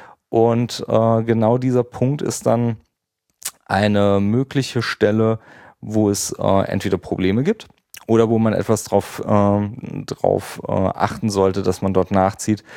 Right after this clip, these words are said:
weil dort vielleicht Anforderungen nicht wirklich stimmen. Also eine problematische Stelle, auf die man dementsprechend eingehen sollte.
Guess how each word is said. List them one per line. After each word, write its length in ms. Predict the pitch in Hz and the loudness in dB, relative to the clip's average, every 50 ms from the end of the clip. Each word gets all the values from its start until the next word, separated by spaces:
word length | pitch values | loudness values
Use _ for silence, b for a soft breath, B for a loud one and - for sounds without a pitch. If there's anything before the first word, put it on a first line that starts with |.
| B B B B | B B B B
weil 100 | 107 104 | -2 2
dort 160 | 98 104 98 | 2 2 0
vielleicht 340 | - - 101 98 95 92 - | 2 2 2 2 2 0 -2
Anforderungen 480 | - 113 110 - - 101 98 92 95 95 | -2 -2 -2 0 0 0 0 0 -2 -2
nicht 180 | 92 87 - - | -4 -6 -8 -8
wirklich 280 | - - - - - | -10 -10 -10 -14 -16
stimmen. 280 | - - - - 120 107 B B B B B B | -12 -10 -10 -10 -10 -12 B B B B B B
Also 340 | B - 104 104 107 107 104 | B 2 2 4 4 2 0
eine 220 | - - 104 98 | 0 -2 -4 -4
problematische 680 | 92 - 110 101 104 98 98 95 98 95 107 101 95 98 | -2 -2 0 0 2 2 4 2 2 2 0 -4 -6 -6
Stelle, 340 | 87 - 98 90 95 98 92 | -4 0 0 2 2 2 2
auf 180 | 92 90 - | 2 0 -2
die 100 | - - 101 | -4 -6 -2
man 360 | 95 92 92 95 98 98 95 | -2 0 0 -2 -4 -6 -4
dementsprechend 720 | - 95 90 92 92 - - - 87 85 - 101 90 - | -4 -2 -2 -2 -4 -4 -4 -4 -4 -2 -2 -4 -4 -2
eingehen 340 | - 90 95 95 90 90 87 | 0 0 0 2 0 0 -2
sollte. 380 | 80 80 67 - - - - | -2 -2 -4 -4 -4 -6 -8